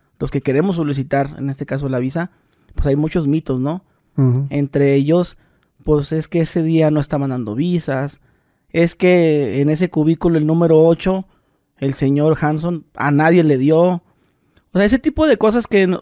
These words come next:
Speaker 1: tenemos esa duda, ¿no? De cómo aplicar, qué decir, qué no decir.
Speaker 2: Ujú.
Speaker 1: Y, pues, por ahí quería yo empezar, ¿no? ¿Qué, qué
Speaker 2: Bien.
Speaker 1: nos puede decir?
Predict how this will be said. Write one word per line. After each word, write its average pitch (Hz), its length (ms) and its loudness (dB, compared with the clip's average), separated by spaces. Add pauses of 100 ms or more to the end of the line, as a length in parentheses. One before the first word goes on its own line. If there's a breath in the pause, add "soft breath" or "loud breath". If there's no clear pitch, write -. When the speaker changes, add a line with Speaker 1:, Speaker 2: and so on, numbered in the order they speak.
Speaker 1:
tenemos 175 360 0
esa 175 200 0
duda, 175 280 4
¿no? 190 240 -4 (580)
De 156 500 0 (160)
cómo 185 280 2
aplicar, 160 720 2
qué 165 140 2
decir, 165 420 -2
qué 160 120 -6
no 151 140 -4
decir. 160 440 -4 (220)
Speaker 2:
Ujú. 135 320 0 (320)
Speaker 1:
Y, 143 240 -2
pues, 135 320 -4
por 147 240 0
ahí 139 180 2
quería 143 340 0
yo 139 380 0
empezar, 135 500 -6
¿no? 147 200 -8 (320)
¿Qué, 139 100 -8
qué 139 80 -4
Speaker 2:
Bien. 147 120 0
Speaker 1:
nos 147 120 -6
puede 165 200 4
decir? 139 400 -2